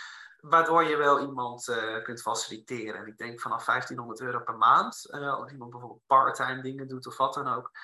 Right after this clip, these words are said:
dat, dat je dan echt wel mensen aan je kunt gaan binden vanaf, eh, zo'n bedrag. En anders dan is het inderdaad meer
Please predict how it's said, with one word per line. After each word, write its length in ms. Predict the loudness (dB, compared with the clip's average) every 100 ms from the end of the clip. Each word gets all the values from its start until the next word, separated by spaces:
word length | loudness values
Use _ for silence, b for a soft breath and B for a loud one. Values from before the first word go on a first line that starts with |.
| B B _
dat, 320 | 0 0 0 -4
dat 200 | -4 -4
je 80 | 2
dan 300 | 4 4 2
echt 220 | 0 2
wel 240 | 4 4 4
mensen 320 | 0 0 4
aan 180 | 4 4
je 60 |
kunt 300 | -2 -4 -2
gaan 400 | 2 2 2 -10 _
binden 420 | -4 -4 -4 -8
vanaf, 500 | -8 -8 -8 -10 -16 -16
eh, 100 | -14 -12 -12 -14 -16 -16 -10
zo'n 300 | -4 -4 -6
bedrag. 480 | -6 -4 -2 -4
En 160 | -6 -4
anders 280 | -2 -4 -8
dan 140 | -8
is 100 | -8
het 100 | -10
inderdaad 340 | -10 -2 -2 0
meer 180 | -6